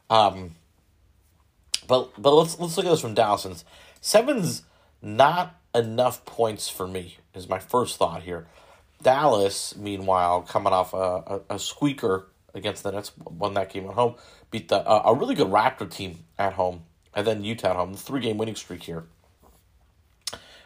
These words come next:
And now they're going on the road. So the first of, of a road trip. Now, again, always beware of the first of a road trip. They play in Orlando and then in Washington back-to-back nights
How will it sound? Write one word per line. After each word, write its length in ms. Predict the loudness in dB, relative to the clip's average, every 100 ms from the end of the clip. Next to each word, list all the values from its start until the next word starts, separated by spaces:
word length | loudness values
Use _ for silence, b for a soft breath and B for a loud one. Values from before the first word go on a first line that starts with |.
| B
And 100 | 0
now 120 | 4
they're 120 | 6 8
going 180 | 6
on 80 | 6
the 80 | 4
road. 180 | 4 2
So 160 | 0
the 100 | -6
first 360 | 0 2 2 0 _ _
of, 120 | -2 0
of 140 | 0
a 60 | 6
road 240 | 6 6
trip. 160 | 0 0
Now, 140 | 0
again, 240 | 0 -4 -2
always 240 | -2 -2 -4
beware 320 | -6 -2 0
of 80 | -2
the 60 |
first 220 | -6 -12 -10
of 80 |
a 40 | -6
road 200 | -4 -4
trip. 240 | -8 -16 b b b -12
They 80 | 0
play 220 | 0 2
in 140 | 2 4
Orlando 480 | 6 6 4 2
and 100 | 4
then 160 | 2 2 -4
in 180 | -2
Washington 520 | 4 4 2 -2 -10 -2
back-to-back 880 | -2 -2 -6 -14 -8 -2 -2 -2 -2
nights 440 | -2 -2 -6 -16